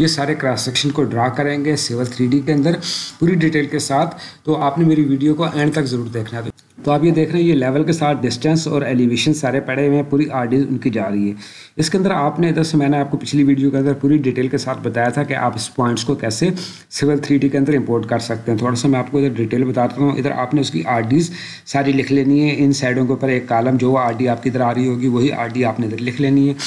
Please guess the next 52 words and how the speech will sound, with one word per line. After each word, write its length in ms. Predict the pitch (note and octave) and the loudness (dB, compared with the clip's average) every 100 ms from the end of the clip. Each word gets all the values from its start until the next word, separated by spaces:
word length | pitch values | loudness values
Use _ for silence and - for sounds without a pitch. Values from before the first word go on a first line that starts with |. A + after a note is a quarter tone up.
| - - - | -8 -10 0
और 100 | D#3+ | 0
उसके 200 | D#3 F3+ | 2 0
बाद 220 | C#3+ D3 | 0 0
आपने 400 | D#3+ C3+ - D#3 | 2 0 0 -2
इधर 160 | C#3 D3+ | 0 -2
इसको 220 | D3+ E3 D#3+ | 0 -2 2
तीनों 240 | C#3 C3+ | 2 2
को 100 | D3 | 0
ज्वाइन 280 | A#2 A#2 A2+ | -2 -2 -2
कर 140 | A2 G#2 | -2 -4
लेना 260 | G2+ G#2 | -4 -4
है। 60 | G#2 | -4
ज्वाइन 200 | A2+ B2+ | -2 -2
कैसे 260 | C3+ B2 | -2 -4
करना 260 | C#3+ C#3 C#3+ | -4 -2 0
है, 60 | C#3 | 0
आपने 200 | C#3+ C3+ | -2 -2
is 160 | A#2 | -4
equal 260 | B2+ C#3 C3+ | -2 -2 -2
to 80 | C3+ | -2
करना 220 | C3 C#3 | 0 0
है, 360 | C3+ - - _ _ - | -2 -10 -20 _ _ 0
ये 140 | C#3 C3 | 0 2
distance 600 | C3 - D#3 D3 - - - - | 0 0 -2 0 -2 -6 -12 -4
and 280 | C3+ C#3+ D3+ | -2 2 2
लगाना 420 | C#3+ B2+ B2 C3+ | 0 -2 -2 0
है, 200 | C3+ A2+ | 0 -2
double 240 | A2+ B2 | -2 -2
comma, 340 | B2 B2+ B2+ C3 | 0 0 0 -2
single 340 | - A#2 A#2+ | -2 -2 -2
comma, 400 | A#2+ A#2+ A#2+ A#2+ A#2 | -2 -4 -2 -2 -4
double 320 | G#2+ G2+ A2+ | -4 -4 -4
comma, 440 | A#2 A2+ A#2 A2+ A#2+ | -4 -4 -4 -6 -4
and 200 | A#2 C3 | 0 0
लगाने 340 | A#2+ A#2+ A#2+ | 0 -2 -2
के 120 | A#2 | -4
बाद 320 | G#2+ A2+ A#2+ - | -2 -2 -4 -6
आपने 220 | G#2 A2 | -4 -4
distance 440 | G#2 - - A#2+ C3 | -4 -4 -2 -2 0
लेना 240 | B2 B2+ | 0 2
है। 100 | C3 | 0
उसके 240 | A#2+ - G#2+ | -4 -8 -4
बाद 160 | G#2+ | -4
फिर 140 | A2 C3 | -2 -2
आपने 260 | A#2+ C3+ | -2 -2
and, 300 | B2 A#2+ D3 D3 - - - - - | -2 -2 -2 -4 -12 -14 -14 -20 -6
double 220 | A#2+ C3 | -2 -2
comma, 360 | C3+ C3 C#3 C#3 | 0 0 2 0
single 360 | - A#2 A#2+ | -2 -2 -4
comma, 340 | A#2 B2+ B2+ B2 | -4 -2 0 -2
double 300 | G#2+ G#2+ A#2 | -4 -2 -4
comma, 340 | A2+ A2+ A#2+ | -2 -2 -2